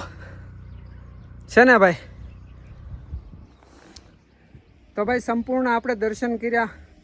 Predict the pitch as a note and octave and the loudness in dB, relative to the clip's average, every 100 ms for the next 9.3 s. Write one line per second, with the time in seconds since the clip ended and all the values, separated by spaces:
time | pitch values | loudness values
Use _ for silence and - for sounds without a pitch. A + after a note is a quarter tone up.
0 | - - - - - - F#3 G#3+ G#3 F3+ | -20 -20 -18 -18 -16 -8 -2 0 0 -2
1 | - - A3 B3 C4 A#3+ B3 A#3+ A3+ A#3 | -14 -4 0 0 2 2 4 2 2 -2
2 | G#3+ A3 A3+ G3+ G3+ A3 A3+ G#3 G3 G#3 | -2 0 0 0 2 4 6 4 2 0
3 | G3 F#3+ - - - - - F3+ - A#3+ | -2 -6 -20 -20 -20 -10 -4 -2 2 2
4 | A#3+ B3+ - B3 A3 A#3+ A#3 G3 A3 A3 | 2 -2 0 2 2 2 0 2 0 0
5 | A3 A3 A3 A3 F3 G3+ - A3 G#3 F3+ | -2 -2 -2 -2 -2 -6 -4 -2 -2 -2
6 | F#3 G#3+ A3 G3+ G#3 G3 - F#3 - - | -4 -4 -4 -2 -2 -4 -6 -10 -10 -18
7 | - - - - - G#3 F3+ A3 A#3+ G#3 | -18 -20 -20 -14 -4 -2 2 4 2 4
8 | A#3+ A3+ F3+ G#3 A#3 G3 A3 A3 A3 A3+ | 4 4 2 2 2 0 0 0 -2 -4
9 | A3 A#3+ | -2 -2